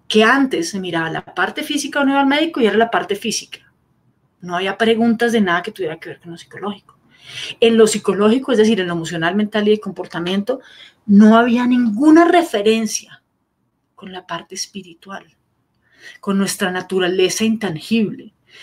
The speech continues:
con el hecho de que somos seres con un componente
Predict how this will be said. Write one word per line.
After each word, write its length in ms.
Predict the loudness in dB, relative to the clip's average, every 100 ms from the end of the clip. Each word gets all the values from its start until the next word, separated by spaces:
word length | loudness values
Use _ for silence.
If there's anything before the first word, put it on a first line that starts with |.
| -20
con 200 | -4 -2
el 100 | 2
hecho 240 | 0 2 2
de 80 | 0
que 140 | -2
somos 360 | -4 -4 -4 -6 -12 -20
seres 720 | -10 0 4 6 4 0 -10 -18 _ _ _
con 200 | -2 0
un 160 | 2 -2
componente 1000 | -4 -8 -6 -2 0 0 0 -4 -8 -14